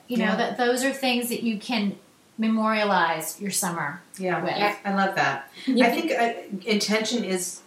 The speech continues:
Speaker 2: absolutely one of the things we're talking about, but I also think, and I also think, um, it's freedom. Freedom, again, to choose what works best for me. Freedom for the activity not to be Pinterest worthy.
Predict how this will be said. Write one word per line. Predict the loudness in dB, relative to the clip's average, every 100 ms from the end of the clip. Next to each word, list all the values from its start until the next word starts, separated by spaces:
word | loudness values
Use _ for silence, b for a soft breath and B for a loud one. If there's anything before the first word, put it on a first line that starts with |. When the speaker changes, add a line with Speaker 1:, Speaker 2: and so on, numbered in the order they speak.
| -2
Speaker 2:
absolutely | 0 2 2 0 0 0
one | 0 0
of | 0
the |
things | 0 0 -2
we're | -2
talking | -2 -2 0
about, | 0
but | 0
I | 0
also | 0 0 -2
think, | -4 -2 -4 -4 -4
and | 0 0 2
I | 0
also | 0 -2 -6
think, | -8 -10 -14 -20 b b b b b b 4
um, | 6 6 2 -4 0
it's | 2 2 0 0 -2 -6
freedom. | -2 0 2 0 -2 -8 -12
Freedom, | -2 0 2 0 0
again, | -2 0 2 4 2 0
to | -2
choose | 0 2 2 2 2 0 -2
what | -2 4 4 2
works | 0 0 0 -2 2
best | 2 2 -4
for | -4
me. | -2 2 2 2 -2 -4 B B
Freedom | -12 -2 0 2 2 0
for | 4 4 6 2 2
the | 2
activity | 2 0 2 2
not | 2 0 -4
to | -6
be | -6 -6 -12
Pinterest | -6 -4 -2 -2 -2 -4 -2
worthy. | 2 2 2 0 0 -2